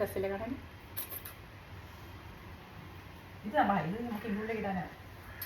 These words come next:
ഇത് എന്താണ് ചെയ്യേണ്ടത്? ഇത് നമുക്ക് ഈ, ഇവിടെ ഈ ചട്ടിയിലേക്ക് ഇടാം.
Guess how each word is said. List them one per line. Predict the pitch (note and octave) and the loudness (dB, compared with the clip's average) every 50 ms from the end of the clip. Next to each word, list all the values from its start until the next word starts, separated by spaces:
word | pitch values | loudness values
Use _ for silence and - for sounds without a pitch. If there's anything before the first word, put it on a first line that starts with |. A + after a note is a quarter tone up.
| - - - D4 | -6 -6 -6 -6
ഇത് | D4+ E4 G#3+ F3+ | -4 -2 0 0
എന്താണ് | F3+ F3 E3+ F3+ G#3 G3 F3+ F#3 - | 2 2 2 2 4 2 2 2 0
ചെയ്യേണ്ടത്? | - D3 C#3 C#3+ - - - - - - - - - - - | -2 -4 -4 -4 -6 -8 -10 -12 -12 -12 -12 -12 -10 -10 -6
ഇത് | A#3 A3+ C4+ | 0 4 6
നമുക്ക് | B3 A3+ G#3+ G#3+ A3 A3 | 6 6 6 4 4 4
ഈ, | A3 G#3 - | 2 2 2
ഇവിടെ | G3 G#3 G#3+ G#3 G3+ | 2 2 4 4 2
ഈ | G3 - | 2 0
ചട്ടിയിലേക്ക് | G#3 F3 - F3+ E3+ F3+ F#3 E3+ D3+ | 0 0 0 0 -2 0 0 -2 -2
ഇടാം. | - - - | -2 -4 -6